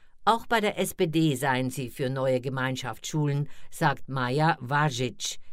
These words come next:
bildungspolitische Sprecherin der S-P-D-Fraktion. Ein Schritt ist aber noch dringender. Erst einmal sollten alle integrierten Sekundarschulen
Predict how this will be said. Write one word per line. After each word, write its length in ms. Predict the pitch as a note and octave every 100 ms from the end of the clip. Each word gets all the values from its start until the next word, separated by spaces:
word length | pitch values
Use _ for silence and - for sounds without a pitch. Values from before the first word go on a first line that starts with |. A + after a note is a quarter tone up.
| -
bildungspolitische 880 | C#3+ D3+ D#3 - D3+ D3 C#3 C#3 C3
Sprecherin 640 | C3 C#3+ D#3 D#3 C#3 C#3+
der 180 | C#3+ -
S-P-D-Fraktion. 1200 | C#3+ - E3 D#3+ D#3 - A#2+ - - A#2 F2+ D#3 - - - - - - - -
Ein 280 | - F#3 G#3
Schritt 340 | - A3 G#3 -
ist 260 | G3+ -
aber 200 | F#3+ G3+
noch 300 | G3 G#3+ G3+
dringender. 600 | - C#3+ B2+ A2+ G2 G2 - - - - - -
Erst 240 | G#3 -
einmal 380 | F3+ G3+ F#3+ F#3+
sollten 480 | - E3+ E3 E3+ D#3+
alle 300 | F3+ G3 A#3
integrierten 880 | - G3+ F#3+ E3+ C#3+ D#3+ F3+ G3 E3
Sekundarschulen 1040 | E3+ E3 D3 C#3 C#3 D#3+ - G3 G#3+ A3+